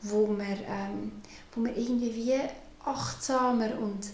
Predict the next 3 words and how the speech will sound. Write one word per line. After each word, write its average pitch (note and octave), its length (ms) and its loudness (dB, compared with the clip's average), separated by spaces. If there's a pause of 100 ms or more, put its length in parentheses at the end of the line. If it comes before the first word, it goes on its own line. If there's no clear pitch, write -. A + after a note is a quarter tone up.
(1400)
liebevoller A#3+ 1040 4 (140)
und, G3+ 280 -4 (800)
ähm, G3+ 560 -6